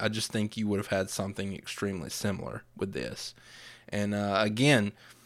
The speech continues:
you know, a lot of people point to that twenty sixteen movie, and the people, you know, a lot of people who don't like that movie point to, uh, the political aspect of it and how, you know, it screwed itself in the marketing and it screwed itself by,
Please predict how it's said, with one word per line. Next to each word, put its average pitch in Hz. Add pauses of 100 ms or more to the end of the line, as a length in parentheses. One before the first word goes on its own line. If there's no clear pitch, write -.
(200)
you 117
know, 110
a -
lot 110
of 117
people 127
point 120
to 123
that 117
twenty 123
sixteen 147
movie, 120
and 104
the 101
people, 123
you -
know, 113
a -
lot 120
of 180
people 139
who 127
don't 113
like 139
that 120
movie 113
point 113
to, 101 (480)
uh, 101
the 104
political 139
aspect 101
of 98
it 95
and 98
how, 104
you 101
know, 104
it 101
screwed 117
itself -
in 104
the 104
marketing 113
and 95
it -
screwed 110
itself 107
by, 95